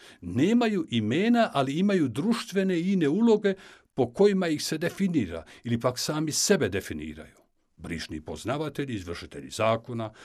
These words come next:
stranci oblijepljeni mnogim etiketama, te u konačnici ljudi koji su imali peh u životu.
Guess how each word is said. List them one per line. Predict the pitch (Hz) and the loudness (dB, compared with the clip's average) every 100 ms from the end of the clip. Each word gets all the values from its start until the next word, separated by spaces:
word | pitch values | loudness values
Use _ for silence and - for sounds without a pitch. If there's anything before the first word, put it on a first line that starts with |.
| - | -16
stranci | - - 117 123 139 - - | -8 -2 0 2 0 -2 -2
oblijepljeni | 110 120 104 - 90 | 0 0 -2 -2 -4
mnogim | 85 98 95 87 | -4 -4 -4 -6
etiketama, | 71 82 - 170 175 165 156 - - _ | -10 -14 -8 -4 -2 -2 -4 -12 -20 _
te | 120 | -4
u | 110 | 0
konačnici | 196 208 196 185 175 170 | 0 0 -2 -4 -4 -4
ljudi | 135 214 254 220 202 | -4 -2 -2 -4 -4
koji | 156 139 | -2 -2
su | 147 | -2
imali | 151 160 147 | -2 -4 -6
peh | - 87 - | -8 -8 -8
u | 110 | -6
životu. | 139 - - - | -6 -8 -14 -20